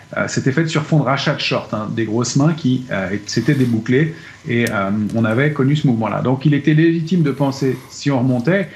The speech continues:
et si on avait des niveaux de retracement, c'est ce qu'on espérait, six mille huit cent trente étant un niveau de, d'entrée, euh, probablement graphiquement assez idéal pour revenir, eh bien qu'on aurait pu avoir de la participation. Et c'est là où,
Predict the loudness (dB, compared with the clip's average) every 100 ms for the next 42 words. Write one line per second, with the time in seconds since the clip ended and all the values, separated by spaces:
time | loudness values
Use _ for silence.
0 | -16 -8 -6 0 2 4 2 2 0 0
1 | 0 -2 -2 -2 0 0 -2 -4 0 0
2 | 0 -2 2 2 0 -2 0 2 0 2
3 | 2 0 0 0 0 -2 -2 2 2 2
4 | 0 -2 0 -2 0 -2 -2 -10 -20 -20
5 | -6 -2 -2 -4 -12 -2 0 2 2 2
6 | 2 -2 0 2 2 0 0 2 2 2
7 | 0 -4 -2 2 4 2 0 -12 -20 -10
8 | -2 0 2 0 2 2 2 2 2 2
9 | 0 -2 -4 -8 -6 -4 -6 -4 -6 -2
10 | -4 0 0 2 2 0 -2